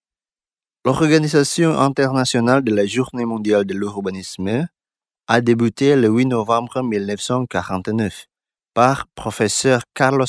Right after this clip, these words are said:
Maria de la Polera de l'Université de Buenos Aires. Cette date était déterminée comme la Journée mondiale de l'urbanisme ou World Town Planning Day,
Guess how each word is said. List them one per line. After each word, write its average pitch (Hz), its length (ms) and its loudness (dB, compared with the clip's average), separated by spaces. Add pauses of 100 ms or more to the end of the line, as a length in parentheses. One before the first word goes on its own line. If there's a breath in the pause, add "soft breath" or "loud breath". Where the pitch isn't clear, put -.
Maria 113 380 0
de 101 140 -2
la 92 160 -4
Polera 110 540 -2 (500)
de 113 100 2
l'Université 131 880 0
de 101 180 0
Buenos 98 420 -2
Aires. 98 360 -2 (920)
Cette 127 280 -2
date 127 300 4 (260)
était 117 300 -2
déterminée 156 680 0
comme 113 240 -2
la 104 120 2
Journée 135 380 0
mondiale 131 420 2
de 120 100 -2
l'urbanisme 107 800 -4 (480)
ou 135 320 -2
World 127 260 4
Town 147 300 2
Planning 139 320 2
Day, 117 300 2